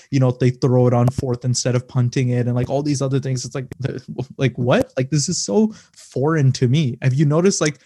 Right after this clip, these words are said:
that similar trend that's been happening? Like, every time you turn on basketball, there are very few announcers that, like, I have a very, I very enjoy,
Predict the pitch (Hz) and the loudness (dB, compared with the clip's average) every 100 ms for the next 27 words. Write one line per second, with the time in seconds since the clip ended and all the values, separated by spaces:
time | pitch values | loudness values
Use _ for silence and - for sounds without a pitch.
0 | _ _ 143 135 135 - 147 151 147 139 | _ _ -2 0 2 2 2 0 0 -2
1 | - - - 120 131 175 185 131 - 127 | -4 -14 -4 -2 0 0 -2 -4 0 -2
2 | 123 131 165 180 147 - 185 208 208 190 | -2 -4 -4 -4 -4 -4 -4 0 0 0
3 | 170 165 165 139 180 - - 127 135 - | -2 -4 -2 -4 -6 -8 -4 -4 -4 -14
4 | - 160 123 165 202 185 - 175 151 127 | 0 2 4 2 0 -2 0 2 4 2
5 | 127 135 135 120 131 - 123 - 127 127 | 2 0 -2 -2 -4 -4 -6 0 2 2
6 | 131 131 123 131 135 - _ - 131 117 | 2 2 2 2 0 -4 _ -2 0 2
7 | 135 143 127 117 - - 123 123 120 117 | 2 2 2 0 -2 -4 0 2 2 0